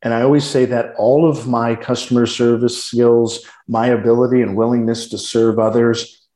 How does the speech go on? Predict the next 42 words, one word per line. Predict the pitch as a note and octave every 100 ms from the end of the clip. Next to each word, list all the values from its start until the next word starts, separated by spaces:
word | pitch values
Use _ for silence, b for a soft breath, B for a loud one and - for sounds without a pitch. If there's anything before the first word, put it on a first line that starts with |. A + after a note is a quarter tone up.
| -
came | B2+ B2+ B2+
from | A#2+
that | A2+ A2
hospitality | A2 G#2+ - G#2 - A2+ A2 G#2+ G#2
industry | G2+ G2 - A2 G#2 G#2 A2
and | G#2+
a | G2
restaurant. | G2+ F#2+ - G#2+ F#2+ F2+ - _ _ _ A2
And | G#2
I | A#2
was, | A2+ - A2+ A#2
like | A2 G2+
I | G2+
said, | - -
born | B2 C3
and | A2
raised | G#2+ A2 G#2
in | G2
one. | F#2+ F#2+ F#2 - -
But | G#2 - - B B -
I |
put | D3 F#3
my | D#3 C#3+
way | C#3+ D3
through | C#3+ C#3+ C3
undergrad | C3 C#3 B2+ C3 C3 B2 A#2+
working | B2 C3 B2+ B2+ B2
on | - A#2+ B2
an | A#2
assembly | A2+ - C3 B2+ C3
line | A#2+ B2 B2
as | A#2 A2
a |
U | A2 A#2+
A | A#2+
W | A2+ A2+ A#2+ A#2+
member | A2+ A#2 A#2 A#2+ A2+ - b b -
in | A2
the | A2
greater | A#2+ A#2 A#2
Detroit | A2 A2 - B2+ B2
area. | A#2+ A#2+ B2 A#2+ A#2 A2+